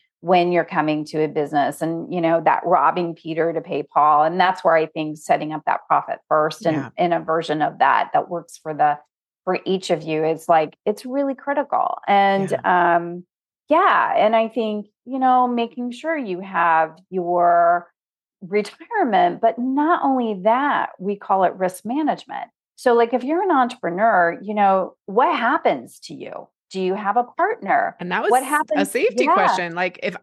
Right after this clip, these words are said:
Speaker 2: I got hurt, I don't
Speaker 1: Yes.
Speaker 2: work. I don't make money,
Speaker 1: Yes.
Speaker 2: right? I am the
Speaker 1: Yes.
Speaker 2: business.
Speaker 1: Yeah.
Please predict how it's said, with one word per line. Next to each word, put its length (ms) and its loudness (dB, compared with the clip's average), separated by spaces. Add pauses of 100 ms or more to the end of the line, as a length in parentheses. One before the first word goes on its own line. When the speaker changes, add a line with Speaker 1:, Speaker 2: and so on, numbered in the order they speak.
Speaker 2:
I 240 0
got 300 0
hurt, 460 2 (380)
I 140 -2
don't 300 2
Speaker 1:
Yes. 160 0
Speaker 2:
work. 240 -2 (100)
I 160 -2
don't 180 -4
make 240 -8
money, 420 0
Speaker 1:
Yes. 80 -14
Speaker 2:
right? 420 -6 (120)
I 160 2
am 380 2
the 80 -6
Speaker 1:
Yes. 80 -10
Speaker 2:
business. 960 -10
Speaker 1:
Yeah. 360 2